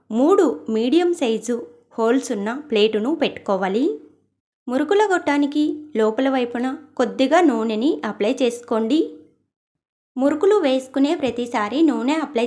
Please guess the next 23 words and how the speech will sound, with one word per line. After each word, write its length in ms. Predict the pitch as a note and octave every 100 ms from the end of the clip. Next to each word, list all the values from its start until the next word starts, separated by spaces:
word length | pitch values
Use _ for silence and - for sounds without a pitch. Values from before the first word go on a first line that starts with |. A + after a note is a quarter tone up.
| A#3+
చేయాల్సిన 380 | A3+ G#3+ G#3+ A#3
అవసరం 320 | G3 F#3+ G3+ G3+
లేదు. 220 | F3+ F3 C4+ G#4+ - _ _ _ _
ఇలా 240 | - A#3+ D4+ B4 - _ _
మురుకులు 360 | A3+ A#3 F4 F4
వేసుకునే 440 | A#3+ A#3 A#3+ C#4 C4+
ముందు 220 | A3+ G#3 C#4+ - G#3
ఒక్కసారి 420 | - C#4 C4+ B3+ E4+
నూనె 200 | B3+ A#3+ C4
అప్లై 180 | - A#3 A#3
చేస్తే 280 | G#3+ - D4
సరిపోతుంది. 600 | A#3 F#3 F#3 F3+ F3+ F#3 C#4+ G#4 - _ _ _ _ _ _ _ _ _
ఇప్పుడు 300 | C#4+ D4 F4 E4+ - -
ముందుగా 320 | C4 C#4 F4 F4+
కలిపి 260 | D#4 C4+ E4
పెట్టుకున్న 360 | E4+ - D4+ D4+ D4
పిండిని 400 | A#3 A3 A3+ A#3 A#3 - _ _ _
కొద్దిగా 340 | - A#3+ B3+ B3
తీసుకొని 520 | A#3 A3 - - B3+ G#4+ - - _ A#3+
మురుకుల 300 | C#4 F#4+ F#4
గొట్టంలోనికి 640 | C#4 C#4 C4 A#3 A3+ G#3+ C4+ - -
సరిపడినంతగా 840 | A3+ - A#3+ C4+ A#3+ G#3+ G3+ B3+ C#4+
పెట్టుకోవాలి. 640 | B3+ - G#3+ G#3 G3+ A#3